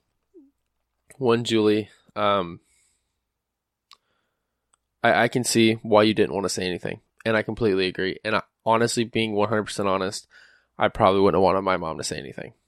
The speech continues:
I would have wanted my mom to be quiet, 'cause I know <laughs> there have been quite a few times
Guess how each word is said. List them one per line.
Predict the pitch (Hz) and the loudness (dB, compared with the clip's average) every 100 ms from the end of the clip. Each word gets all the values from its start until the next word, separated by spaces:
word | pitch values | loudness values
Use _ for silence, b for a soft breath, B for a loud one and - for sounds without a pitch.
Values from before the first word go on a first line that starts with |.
| - | -14
I | - | -6
would | 110 | -2
have | 107 | -2
wanted | 107 | -2
my | 95 98 | -4 -4
mom | 82 85 | -6 -10
to | - | -14
be | |
quiet, | - 101 95 | -4 -4 -4
'cause | - | -4
I | 120 | -4
know | 123 | 2
<laughs> | |
there | 151 | 2
have | 117 | 4
been | 123 | 0
quite | - 113 | 2 2
a | 113 | 2
few | 110 | -6
times | - 135 113 104 | 2 2 2 -6